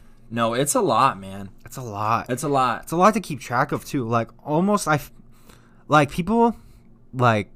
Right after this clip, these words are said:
Speaker 2: I know, or, like, my dad or whatever went
Speaker 1: Sure.
Speaker 2: to, went to college.
Speaker 1: Yeah.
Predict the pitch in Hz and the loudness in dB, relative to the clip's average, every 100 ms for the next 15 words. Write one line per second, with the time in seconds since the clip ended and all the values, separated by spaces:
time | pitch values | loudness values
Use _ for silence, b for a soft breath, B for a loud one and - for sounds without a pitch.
0 | - - - 113 120 123 123 123 117 95 | -20 -20 -4 0 2 2 4 2 -2 -4
1 | 117 110 98 92 104 95 90 101 98 104 | -4 0 -2 -2 -4 -4 -2 -2 -2 -2
2 | 101 101 101 104 110 123 110 107 101 110 | -2 -2 -2 -4 -2 0 0 0 -4 -6
3 | 101 - 113 107 107 98 - 104 101 | -8 -4 -2 0 -2 -6 -14 -12 -12